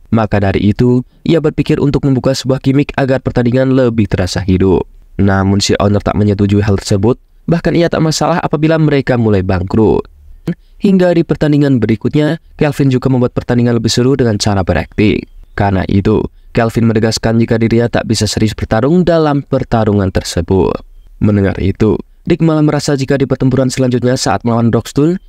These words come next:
Kelvin mungkin tak bisa meng-, singkat waktu, pertandingan ulang akan segera dimulai, di mana saat ini seluruh arena pertarungan telah dilapisi oleh sebuah sihir pelindung,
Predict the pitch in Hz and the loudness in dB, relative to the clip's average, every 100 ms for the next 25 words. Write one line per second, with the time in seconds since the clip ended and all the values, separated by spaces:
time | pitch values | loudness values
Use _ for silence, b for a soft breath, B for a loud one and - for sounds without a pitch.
0 | - 170 156 156 151 143 151 90 131 143 | -4 -2 0 2 2 2 0 0 0 0
1 | 139 131 - - 101 95 95 - 98 - | 0 0 -4 0 0 0 -2 -2 -2 0
2 | 113 - _ - 107 117 113 110 - 113 | -2 -2 _ -8 -4 0 0 0 0 2
3 | 113 - - 117 107 110 107 98 92 107 | 2 0 -2 -2 -2 0 0 0 2 2
4 | 120 127 - - - 175 160 160 160 156 | 0 -2 -8 -12 -2 0 0 0 -2 0
5 | 151 151 147 147 127 143 135 127 127 135 | 0 0 0 0 2 0 0 -2 -2 0
6 | 135 135 131 131 123 123 127 - 98 127 | 0 0 0 0 0 0 0 0 0 0
7 | 117 120 123 120 - 117 117 151 | 0 0 2 0 2 0 2 0